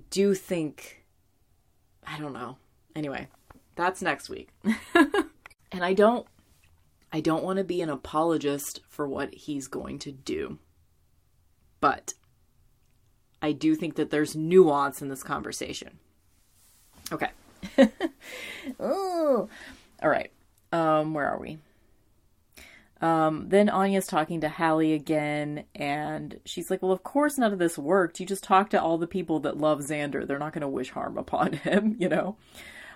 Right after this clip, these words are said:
Um, and then Anya's like, "Well, what am I supposed to do? Just stumble upon someone who doesn't give a fig's ass if Xander gets hurt?" And then, of course, that's Spike's cue to walk into the magic box.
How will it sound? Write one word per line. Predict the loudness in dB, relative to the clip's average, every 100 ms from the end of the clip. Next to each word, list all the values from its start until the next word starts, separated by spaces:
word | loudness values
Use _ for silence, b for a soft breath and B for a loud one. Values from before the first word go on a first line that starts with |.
| B _
Um, | 2 4 2 0 -4
and | -2
then | -2
Anya's | 2 0 0 0
like, | 0
"Well, | 2 2
what | 4
am | 4
I | 4
supposed | 4 0 0
to |
do? | 2 2
Just | 2 -2 -4
stumble | 2 4 6 6
upon | 6 4 4
someone | 2 2
who | 0 -2 0
doesn't | 4 4 2
give | -2 -2
a |
fig's | -2 2 2 2
ass | 2 2 2 -2
if | -6
Xander | -4 -2 -2 -2
gets | -4 -4
hurt?" | 4 6 6 2 -14 _ _ -20 B B B _ -20 _ _
And | -2
then, | 0
of | 0
course, | 0 -2 -2
that's | 0 0 0 -2
Spike's | 4 6 6 -2
cue | 2 2 4
to | 0
walk | 2 2 0
into | -6 -10 -10
the | -10
magic | -8 -8 -10 -10
box. | -10 -10 -18